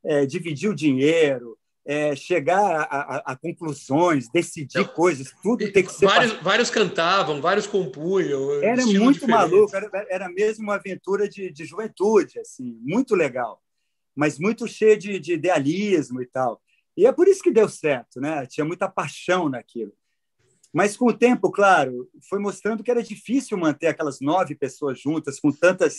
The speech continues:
Speaker 1: é, aspirações, expectativas diferentes. Então,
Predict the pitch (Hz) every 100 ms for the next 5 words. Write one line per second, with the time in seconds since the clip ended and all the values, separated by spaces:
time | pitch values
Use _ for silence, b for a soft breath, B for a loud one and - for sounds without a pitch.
0 | - _ _ _ _ _ - 139 143 139
1 | 131 123 - 165 147 - 156 175 - 160
2 | - 135 - - 190 147 139 - 139 135
3 | 151 - 143 208